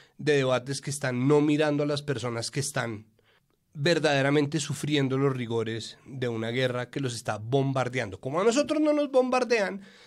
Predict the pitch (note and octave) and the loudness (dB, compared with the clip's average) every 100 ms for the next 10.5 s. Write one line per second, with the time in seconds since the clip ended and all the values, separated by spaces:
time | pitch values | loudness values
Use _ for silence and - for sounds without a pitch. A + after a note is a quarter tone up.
0 | - - - E3 D3 F3 A3 A3 E3 D#3 | -20 -10 0 2 2 0 -2 0 0 2
1 | F#3 F3 G3 F#3 F#3 F#3 F#3+ F#3+ F3 E3+ | 0 0 0 2 2 0 0 0 0 0
2 | F3 D3+ B2 B2+ C3+ D3 D3+ C#3+ D#3+ D3+ | -2 -2 -4 -4 -2 0 0 0 0 0
3 | D3 D3+ E3 D3 D3 C3+ A#2 - C#3+ C#3 | 0 -2 -2 -2 -2 0 -4 0 0 2
4 | D#3 C#3+ F#3+ G#3+ F3+ C3+ A#2+ A#2+ B2 D3+ | 0 2 4 4 4 0 0 0 2 2
5 | C#3+ C#3 - - C#3+ D3+ C#3+ - _ _ | 0 -2 -6 -8 -2 0 -2 -4 _ _
6 | _ _ - D3 C3 B2+ C#3 C#3+ B2 B2+ | _ _ 0 0 0 -4 -8 -6 -4 -2
7 | D3 G#2+ G#2 C#3 C#3+ F3 C3+ A#2 C3+ D#3 | -2 -2 -6 -6 -2 -2 -2 -2 -2 -2
8 | C#3+ D3 B2+ A#2 A#2+ B2 - D3+ D3+ C#3+ | 0 0 0 -4 -6 -8 -4 -2 0 0
9 | A2 - C3+ D#3+ - B2 C3+ B2 C3+ D#3+ | -4 -6 -4 -6 -4 0 2 2 0 0
10 | C#3 B2 A#2 - G2+ | -2 -6 -6 -10 -16